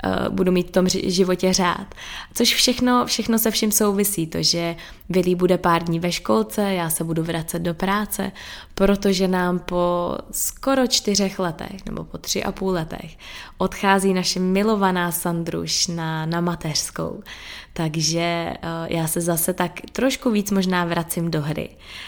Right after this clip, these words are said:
A nesmírně se na to těším, docela se toho i bojím, nebo bojím. Eh, myslím si, že už jsem si hodně jako odvykla, kolik práce to vlastně vyžaduje a kolik věcí, eh,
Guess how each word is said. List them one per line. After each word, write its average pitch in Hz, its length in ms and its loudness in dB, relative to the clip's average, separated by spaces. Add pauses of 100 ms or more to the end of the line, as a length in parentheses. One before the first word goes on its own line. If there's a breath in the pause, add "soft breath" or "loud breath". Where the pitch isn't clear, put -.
(120)
A 165 480 2
nesmírně 202 460 2
se 214 120 0
na 208 80 4
to 202 100 -2
těším, 208 400 0 (160)
docela 185 400 0
se 190 140 0
toho 196 300 2
i 196 60 4
bojím, 170 460 2
nebo 165 240 0
bojím. 156 440 -2 (440 loud breath)
Eh, 170 40 -2 (300)
myslím 175 280 -2
si, 190 120 -2
že 185 140 2
už 180 120 2
jsem 185 180 4
si - 140 4
hodně 185 260 2
jako 185 200 -2
odvykla, 190 540 2
kolik 190 360 0
práce 196 580 0
to 185 120 -4
vlastně 180 340 -2
vyžaduje 175 640 0
a 170 100 -4
kolik 175 340 -4
věcí, 175 600 -2 (520 loud breath)
eh, 175 480 -4